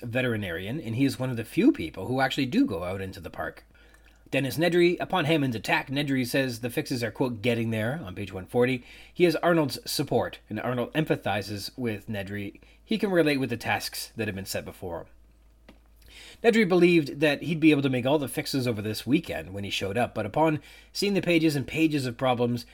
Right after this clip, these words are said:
he paled and called Cambridge to tell his staff programmers to cancel their weekend plans and work overtime until Monday. And this required all the phone lines to transfer program data back and forth to his programmers.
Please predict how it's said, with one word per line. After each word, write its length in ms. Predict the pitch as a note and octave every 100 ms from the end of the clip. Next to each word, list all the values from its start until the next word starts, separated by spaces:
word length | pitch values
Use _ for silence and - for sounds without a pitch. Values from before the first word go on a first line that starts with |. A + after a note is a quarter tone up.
| -
he 140 | - A2+
paled 600 | - D#3 A#2 D#2+ C#2+ - - _
and 100 | G#2+
called 300 | A2 C#3 B2+ - - -
Cambridge 440 | E3+ E3+ E3 D#3
to 100 | -
tell 180 | A#2+ C#3+
his 120 | B2
staff 280 | - B2+ -
programmers 460 | C3+ A#2 A#2+ A2+ G#2+
to 80 | A#2+
cancel 320 | C3 B2 A#2+
their 120 | A#2
weekend 320 | A2+ A2+ G#2+
plans 280 | G#2+ F#2+ F#2+
and 80 | F2+
work 140 | F2+
overtime 500 | G2+ F#2+ - F#2 F2+ - _ F2
until 220 | - D#2+
Monday. 400 | E2+ F#2+ F2+ - _ _ _ _ _ - -
And 80 | E3+
this 100 | F3+
required 420 | F#3+ - E3 D3+
all 200 | - D#3
the 100 | F3+
phone 300 | - G3+ G3
lines 320 | B2 F#2 F#2+ -
to 60 |
transfer 420 | G#2+ A2+ G#2+ A2 A2
program 420 | A#2 G#2 F#2 F#2
data 320 | C3+ G2 E2 - - - -
back 200 | G2+ -
and 100 | G#2
forth 320 | G#2 F#2+ -
to 100 | -
his 120 | F#2+
programmers. 600 | - C#3+ F#2+ E2 - -